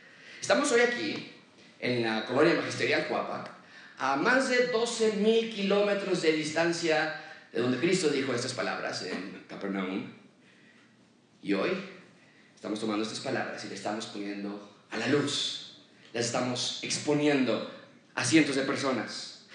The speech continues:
anunciando que Cristo es rey, que, que, que su reino ya llegó y que muy pronto va a ser consumado con su segunda llegada. Pero este mensaje no es para todos, por cierto.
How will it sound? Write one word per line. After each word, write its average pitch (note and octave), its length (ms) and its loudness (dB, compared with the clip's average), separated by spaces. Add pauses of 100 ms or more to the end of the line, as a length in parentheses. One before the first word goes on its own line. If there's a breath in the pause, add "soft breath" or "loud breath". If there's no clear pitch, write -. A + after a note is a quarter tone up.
(120)
anunciando D#3+ 560 8
que D#3+ 100 6
Cristo D3 360 0
es D3 160 0
rey, E3 200 4
que, D3+ 140 -2
que, D3 180 0
que D#3+ 80 -2
su C#3+ 140 -4
reino D#3 280 6
ya D3 140 4
llegó D3+ 360 6 (200 loud breath)
y D3 80 0
que D#3+ 80 4
muy F3 120 6
pronto F3 340 6
va D3+ 80 2
a - 40 0
ser D3 140 0
consumado C3+ 560 0
con A#2+ 80 -4
su A2+ 80 -6
segunda A2+ 380 0
llegada. E3+ 440 2 (140 loud breath)
Pero A3 140 6
este A#3+ 180 4
mensaje G#3+ 540 2
no F#3+ 200 2
es F3 120 2
para D3+ 340 0
todos, - 560 0
por A2+ 100 -6
cierto. A2+ 320 -2